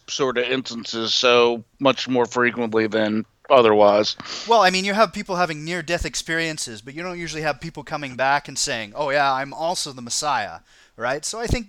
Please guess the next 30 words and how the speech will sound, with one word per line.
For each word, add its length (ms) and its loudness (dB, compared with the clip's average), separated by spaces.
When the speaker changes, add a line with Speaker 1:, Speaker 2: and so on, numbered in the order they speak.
Speaker 2:
he's 300 -12
a 40 -10
bit 180 -4
more 180 -4
unique 420 -10
in 100 -10
that 180 -6
aspect. 580 -12
Speaker 1:
Yeah. 380 6
Speaker 2:
Yeah. 180 2
Speaker 1:
Sure. 220 4
Speaker 2:
<laughs> 400 -10
So 240 0
he 460 -4
is 180 -4
inspired, 960 -4
right? 320 -6
Being 200 -8
told 200 -8
he's 160 -6
ins-, 360 -4
inspired 520 -4
now, 160 -2
he 120 -8
has 180 -4
to 80 -14
use 200 -6
his 160 -4
science 560 -6
to 260 -14